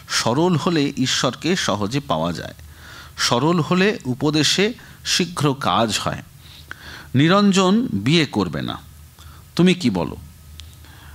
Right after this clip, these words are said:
কামিনী কাঞ্চনী বদ্ধ করে?" মাস্টার বলছেন, "আজ্ঞে হ্যাঁ।" এইরকম খুব সুন্দর কথা এসব লেখা আছে। আবার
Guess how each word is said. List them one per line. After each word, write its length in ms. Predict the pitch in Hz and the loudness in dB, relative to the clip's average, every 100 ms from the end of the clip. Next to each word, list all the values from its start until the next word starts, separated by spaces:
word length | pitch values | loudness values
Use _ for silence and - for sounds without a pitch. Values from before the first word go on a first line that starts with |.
| - - - - - | -20 -20 -20 -8 0
কামিনী 340 | 143 170 190 | 4 4 4
কাঞ্চনী 480 | 170 175 170 190 180 | 2 2 4 4 4
বদ্ধ 340 | 143 139 147 | 2 0 -2
করে?" 380 | 151 175 175 85 - | 0 0 0 -2 -2
মাস্টার 340 | 120 123 - 120 | 0 0 0 -2
বলছেন, 500 | 104 98 - 113 110 - | 0 0 0 0 0 -2
"আজ্ঞে 300 | 104 87 95 | -4 -2 -4
হ্যাঁ।" 260 | - 92 76 - - - - 135 | 0 -2 -4 -12 -20 -20 -12 -4
এইরকম 380 | 135 117 120 | -2 0 -2
খুব 320 | 117 180 151 - - - | -2 -2 -2 -6 -8 -8
সুন্দর 380 | - 113 104 101 - - | -4 0 0 0 -4 -8
কথা 340 | - 95 131 - - - - - - - - - - - - - - - - - | -8 -4 -4 -4 -10 -20 -20 -20 -20 -20 -20 -20 -20 -20 -20 -20 -20 -20 -20 -6
এসব 260 | 110 - 85 - - - | -2 0 -2 -6 -18 -6
লেখা 280 | 92 - 65 | -4 -2 -4
আছে। 300 | 57 - - - - - - - - - - - - - | -2 -6 -8 -12 -20 -20 -20 -18 -16 -14 -14 -14 -4 0
আবার 320 | 156 170 | 4 4